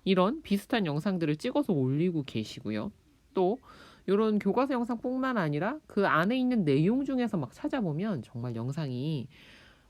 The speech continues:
많아서 어렵지 없는 자료가 거의 없는 수준입니다. 예, 정보가 넘쳐나는 세상이에요. 정보의 종류도 정말 다, 다양하죠. 글, 사진, 뭐 영상에 이르기까지 정말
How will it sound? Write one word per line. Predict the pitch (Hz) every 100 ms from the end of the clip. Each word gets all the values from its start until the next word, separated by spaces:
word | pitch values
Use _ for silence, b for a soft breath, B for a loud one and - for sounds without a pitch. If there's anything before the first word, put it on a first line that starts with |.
| _ -
많아서 | 139 131 139 190 269 262 254 196
어렵지 | 160 135 - - 233 170 117 - _ _ _ -
없는 | 143 165 196 240 262
자료가 | 240 156 139 143
거의 | 139 147 135
없는 | 117 123 131
수준입니다. | 127 247 294 202 120 95 82 - 117
예, | 104 95 - -
정보가 | - 214 285
넘쳐나는 | 147 110 170 - 392 370 190
세상이에요. | 202 220 262 202 113 110 B B B B
정보의 | - 240 277 247
종류도 | 196 226 277
정말 | 226 180 190
다, | 185 147 147 - - -
다양하죠. | - 180 185 233 202 151 233 - -
글, | - 196 143 104 - -
사진, | - - 247 - 165 110 - b b b b _
뭐 | - 104
영상에 | 127 170 170 208 110 - -
이르기까지 | 156 156 175 180 170 135 139 175 175
정말 | 139 131 175 151 98